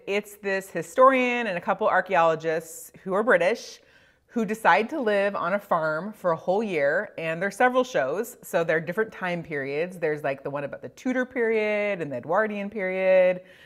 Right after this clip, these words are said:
World War Two, a couple others. And they live on these farms, and they basically pretend all together that they are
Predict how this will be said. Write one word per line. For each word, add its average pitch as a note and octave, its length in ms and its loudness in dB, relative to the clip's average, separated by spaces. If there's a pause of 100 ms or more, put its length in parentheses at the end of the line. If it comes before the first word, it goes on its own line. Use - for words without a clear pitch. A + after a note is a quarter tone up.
(220)
World E3+ 220 0
War D3 160 -6
Two, G#3 840 -4
a - 20 -16
couple E3+ 280 -6
others. G3 640 -2 (540)
And G3 500 0
they G3+ 140 2
live G#3+ 200 2
on C#4+ 120 6
these E4+ 200 -6
farms, F#3 640 -2 (160)
and G3 560 -2
they G#3 160 4
basically C4 480 -2
pretend C#4 640 -2
all F#3 180 4
together G#3+ 580 2
that F3+ 280 0
they F3+ 240 4
are D3 580 0